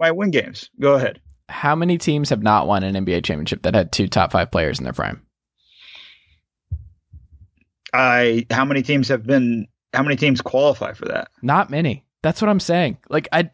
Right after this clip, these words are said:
Speaker 2: I'm not betting against two top five guys in their prime. Like, I'm, I'm just not. We just saw that with the Lakers. They just
Speaker 1: But
Speaker 2: did
Speaker 1: you,
Speaker 2: it.
Speaker 1: but you, but here's the thing, though. The, the, the perfect thing about the Lakers is they had an actual chemistry about
Speaker 2: Mm-hmm.
Speaker 1: themselves. And LeBron was very much like, "I'm going to keep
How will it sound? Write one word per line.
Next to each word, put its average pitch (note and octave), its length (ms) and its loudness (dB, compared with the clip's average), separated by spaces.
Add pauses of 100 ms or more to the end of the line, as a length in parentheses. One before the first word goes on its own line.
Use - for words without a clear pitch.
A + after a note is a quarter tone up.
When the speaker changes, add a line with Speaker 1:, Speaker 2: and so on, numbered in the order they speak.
Speaker 2:
I'm F3 220 2
not F#3 260 2
betting F3 240 0
against D#3 260 -2
two F3+ 140 -4
top F3 240 0
five E3 140 -2
guys C#3+ 240 2
in C#3 60 -8
their C3+ 80 0
prime. B2+ 360 0 (200)
Like, D#3 140 -6
I'm, D#3 260 -2
I'm D3 120 -2
just C3+ 180 -6
not. B2 220 2
We C#3+ 80 -2
just F3+ 140 -2
saw F#3 120 2
that F3 60 0
with D#3+ 100 0
the D3+ 60 -2
Lakers. C#3 380 0
They C#3 120 0
just E3+ 280 0
Speaker 1:
But G#3 80 6
Speaker 2:
did C3+ 120 2
Speaker 1:
you, A#2 80 2
Speaker 2:
it. - 60 0
Speaker 1:
but G3+ 120 0 (100)
you, - 80 -20 (220)
but F#3+ 140 2
here's G#3 200 2
the F3 80 0
thing, G3 180 0
though. C3 160 2
The, C3+ 260 -4 (420)
the, E3 420 -6
the E3 100 -2
perfect G3 380 0
thing E3 140 -2
about C#3+ 240 0
the B2+ 80 0
Lakers C3+ 440 2
is A2 240 0 (480)
they A#2+ 420 0
had E3 200 2
an C3+ 180 -2
actual C#3 500 0
chemistry C3 600 -2
about G#2 300 -2
Speaker 2:
Mm-hmm. - 100 0
Speaker 1:
themselves. A2+ 500 0
And B2+ 180 2
LeBron C3+ 560 0
was A2+ 200 0
very C3+ 480 0
much B2+ 340 0
like, G#2+ 280 -2
"I'm A#2+ 160 2
going B2+ 400 2
to A#2+ 180 -6
keep A#2 360 -2